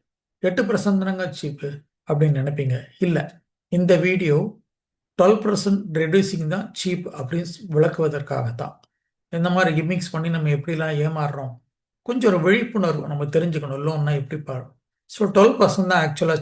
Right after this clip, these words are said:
சீப்புங்கிறத நான் உங்களுக்கு எக்ஸாம்பிள் பண்றேன். நீங்க எந்த லோன் யார் ஆஃபர் பண்ணாலும் முதல்ல இன்ட்ரெஸ்ட் ரேட்டு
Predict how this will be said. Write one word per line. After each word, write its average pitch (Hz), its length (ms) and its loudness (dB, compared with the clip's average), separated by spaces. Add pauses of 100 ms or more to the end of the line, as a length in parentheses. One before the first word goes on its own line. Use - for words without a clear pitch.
சீப்புங்கிறத 165 560 -2
நான் 147 200 -8
உங்களுக்கு 131 340 -8
எக்ஸாம்பிள் 135 440 -6
பண்றேன். - 300 -20 (560)
நீங்க 190 240 2
எந்த 233 140 6
லோன் 202 480 4 (120)
யார் 180 240 -2
ஆஃபர் 170 400 -2
பண்ணாலும் 175 360 -6
முதல்ல 170 460 -4
இன்ட்ரெஸ்ட் 185 420 -4
ரேட்டு 151 240 -2